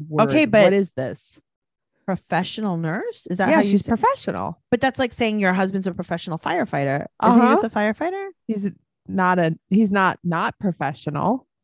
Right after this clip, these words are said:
Speaker 1: <laughs>
Speaker 2: I know. It's just such a weird way of s-, it's like saying, like, "I'm a professional doctor."
Speaker 1: Also, I would like to know more about the kids.
Speaker 2: Okay,
Speaker 1: How
Speaker 2: but
Speaker 1: old
Speaker 2: also,
Speaker 1: are your
Speaker 2: are you,
Speaker 1: kids?
Speaker 2: wait, time out though.
Speaker 1: Yeah.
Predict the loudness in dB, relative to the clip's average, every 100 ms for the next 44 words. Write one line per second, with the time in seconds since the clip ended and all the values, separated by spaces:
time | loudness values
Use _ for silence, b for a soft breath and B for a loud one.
0 | _ -12 -4 -2 2 2 0 -4 -8 -6
1 | -6 -6 -4 -4 -4 -4 -4 -8 -6 -4
2 | -4 -2 -2 -2 -4 -2 0 -2 -4 -6
3 | -4 -6 -6 -8 -8 -10 -10 -14 _ _
4 | 0 2 2 2 2 2 2 0 -2 -4
5 | -2 0 0 -2 -4 -10 -6 -4 -6 -12
6 | -20 _ -2 2 4 4 6 6 6 4
7 | 2 -2 2 4 6 6 6 2 -4 -4
8 | 2 2 0 -6 _ _ -18 -8 -4 -4
9 | -4 -6 -6 -8 -8 -14 _ _ -6 -2
10 | -2